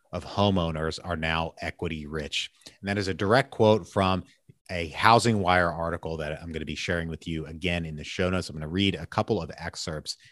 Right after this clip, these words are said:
out of that here today. To pull one aspect in particular, quote,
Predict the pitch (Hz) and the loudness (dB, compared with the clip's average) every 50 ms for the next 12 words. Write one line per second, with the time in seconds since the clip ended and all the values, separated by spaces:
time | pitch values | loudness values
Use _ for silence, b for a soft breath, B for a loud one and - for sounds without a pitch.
0 | b b b b - 90 87 85 82 78 73 80 76 73 71 71 73 - _ - | b b b b -8 -4 -4 -4 -2 -4 -6 -6 -6 -8 -8 -10 -12 -16 _ -14
1 | - 82 76 71 69 69 - _ _ _ _ _ - - 73 67 - 67 - _ | -12 -10 -10 -10 -10 -14 -18 _ _ _ _ _ -12 -12 -12 -12 -12 -16 -18 _
2 | - - - - 113 117 110 101 101 104 104 104 90 87 90 92 95 - - 92 | -8 -8 0 2 4 4 4 2 2 0 0 0 -2 -4 -4 -4 -6 -4 -2 -2
3 | 92 - - - 98 95 85 - 87 - - 110 - - 110 107 107 107 101 - | -2 -2 -4 -6 -6 -6 -6 -6 -4 -2 -2 0 4 4 6 6 6 6 4 2
4 | - 101 98 92 85 | 2 2 2 2 2